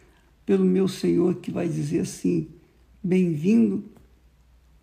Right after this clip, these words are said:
ao reino que está preparado para você."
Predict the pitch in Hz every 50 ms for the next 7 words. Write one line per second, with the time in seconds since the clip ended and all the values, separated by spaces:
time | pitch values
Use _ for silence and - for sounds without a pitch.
0 | _ _ _ _ _ _ _ _ _ _ _ _ _ _ _ - 175 170 170 147
1 | 156 156 160 180 180 170 160 156 151 143 - - 156 135 - - - - 143 147
2 | 143 139 - - - _ _ _ _ _ _ _ _ _ _ _ _ _ _ _
3 | _ _ _ _ 170 170 160 - - 151 143 156 151 143 143 143 135 - - 123
4 | 120 180 - 113 - - - - -